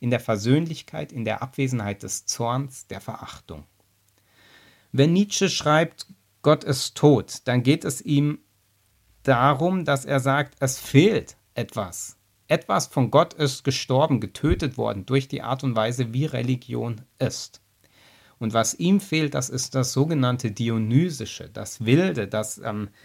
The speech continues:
ja, da-, de-, den griechischen Einfluss, den er getilgt sieht, das, was sich Bahn bricht an Leidenschaft, an Erfahrung des Heiligen. Beide Ansätze, Feuerbach und Nietzsche, haben kritisches Potenzial.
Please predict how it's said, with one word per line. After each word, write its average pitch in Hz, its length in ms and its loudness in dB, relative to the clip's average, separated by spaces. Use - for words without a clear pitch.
ja, 123 220 2
da-, 127 200 -6
de-, 120 280 -6
den 123 200 -4
griechischen 139 580 -2
Einfluss, 113 600 -4
den 110 180 -4
er 104 240 -2
getilgt - 720 -2
sieht, - 440 -8
das, 131 240 2
was 117 180 -2
sich - 320 -6
Bahn 135 320 2
bricht - 340 -8
an 110 140 -4
Leidenschaft, 117 720 -2
an 107 180 -10
Erfahrung 123 720 -4
des - 280 -10
Heiligen. 110 540 -6
Beide 156 240 6
Ansätze, 165 480 2
Feuerbach 151 500 2
und 123 160 -2
Nietzsche, 139 360 0
haben 135 240 2
kritisches 143 500 -2
Potenzial. 107 720 -4